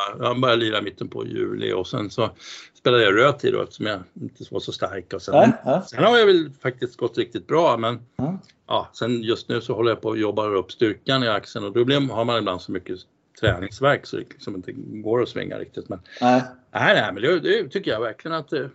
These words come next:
Speaker 1: att det flyter på nu. Det gör det.
Speaker 2: Mm.
Speaker 1: Spelar.
Speaker 2: Eh, jag såg en, en oerhört intressant, tycker jag, oerhört, eh, intressant grej om, eh,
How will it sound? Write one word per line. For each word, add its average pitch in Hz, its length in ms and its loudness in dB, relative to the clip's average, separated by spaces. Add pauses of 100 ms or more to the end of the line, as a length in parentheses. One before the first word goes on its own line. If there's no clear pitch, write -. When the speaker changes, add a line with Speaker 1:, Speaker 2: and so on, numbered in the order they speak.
Speaker 1:
att - 140 -10
det - 80 -6
flyter - 280 -6
på - 280 -4
nu. 60 100 -12 (560)
Det 151 80 2
gör 147 140 2
det. 107 80 -6
Speaker 2:
Mm. 120 360 2 (880)
Speaker 1:
Spelar. 139 180 4
Speaker 2:
Eh, 131 800 10
jag 156 140 8
såg 165 240 -2
en, 143 220 -4
en 131 320 -4
oerhört 143 1040 2
intressant, 113 580 -6
tycker 160 200 0
jag, 123 380 6
oerhört, 123 640 -2 (100)
eh, 110 180 -6
intressant 110 500 -8
grej 117 300 -4
om, 110 400 -2
eh, 110 120 -2